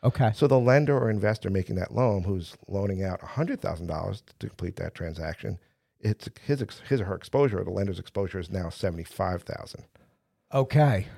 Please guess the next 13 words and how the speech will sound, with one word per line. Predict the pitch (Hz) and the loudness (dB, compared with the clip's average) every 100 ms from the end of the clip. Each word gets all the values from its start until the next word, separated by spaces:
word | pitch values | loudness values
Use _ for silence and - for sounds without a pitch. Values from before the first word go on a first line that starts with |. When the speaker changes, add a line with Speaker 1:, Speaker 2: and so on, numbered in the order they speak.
| - | -14
Speaker 2:
Because | 101 - 143 85 107 - _ | -10 4 4 4 -2 -8 _
in | - | -2
the | 95 | 0
event | 95 98 101 | 2 0 -2
of, | 95 - | -8 -8
in, | 95 92 95 | -8 -8 -8
in | 98 | -6
the | 98 98 | -4 -2
matter | 101 92 | -4 -4
of | 82 | -8
default | - - 135 143 - | -10 4 6 6 2
or | 80 | -6
foreclosure, | - 80 - 165 170 107 117 | -6 -10 0 4 4 4 -2